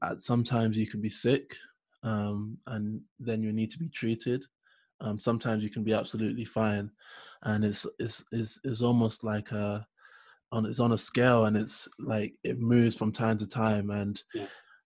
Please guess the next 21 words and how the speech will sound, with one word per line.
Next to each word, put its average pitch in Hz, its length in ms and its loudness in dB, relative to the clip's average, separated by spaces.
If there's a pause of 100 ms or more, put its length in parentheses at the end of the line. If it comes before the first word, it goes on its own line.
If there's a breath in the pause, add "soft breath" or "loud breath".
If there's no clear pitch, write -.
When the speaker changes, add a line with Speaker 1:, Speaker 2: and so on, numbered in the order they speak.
Speaker 1:
I 113 60 0
think 123 420 4 (500)
before 139 420 8
that, 113 160 6
I 117 120 6
probably 117 480 4 (160)
thought 113 320 2
that 110 280 0 (760)
you 123 140 2
are 113 100 2 (120)
either, 110 460 4
like, 107 400 -2 (380)
mentally 131 420 6
unstable 117 640 0
or 117 140 2
you're 110 120 6
not, 107 300 2 (240)
is 120 280 2
Speaker 2:
Yeah. 120 120 0
Speaker 1:
either 113 300 4
or. 107 360 8